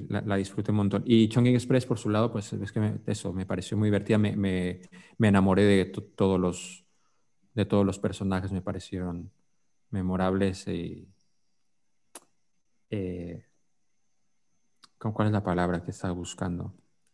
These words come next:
Bueno, me encandilé con cada uno de ellos, con cada uno de sus pequeños detalles.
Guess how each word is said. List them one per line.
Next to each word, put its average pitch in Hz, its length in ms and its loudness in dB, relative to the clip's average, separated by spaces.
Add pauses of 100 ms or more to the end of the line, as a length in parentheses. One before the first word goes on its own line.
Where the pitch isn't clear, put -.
(320)
Bueno, 110 180 8
me 101 80 8
encandilé 110 760 6
con 98 160 -2
cada 95 200 0
uno 92 220 -2
de 90 100 -2
ellos, 90 340 -6 (560)
con 98 300 0
cada 107 200 6
uno 110 180 8
de 107 120 6
sus - 200 -2
pequeños 104 420 0
detalles. 95 600 -2